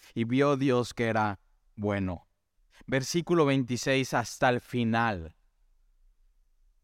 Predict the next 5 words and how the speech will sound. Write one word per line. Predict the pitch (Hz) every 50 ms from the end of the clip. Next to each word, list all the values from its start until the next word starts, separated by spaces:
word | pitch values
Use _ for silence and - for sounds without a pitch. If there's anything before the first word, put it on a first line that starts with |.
| _ _ _ _ _ _ _ _ _ _ _ -
Día | 117 123 131 123 113
seis, | - - 131 127 135 139 147 151 - - - - _ _ _ _ _ _ -
entonces | 120 120 127 123 - 147 156 156 - 160 143 131
dijo | 131 135 - - 127 113
Dios, | 113 117 120 127 135 143 143 - - -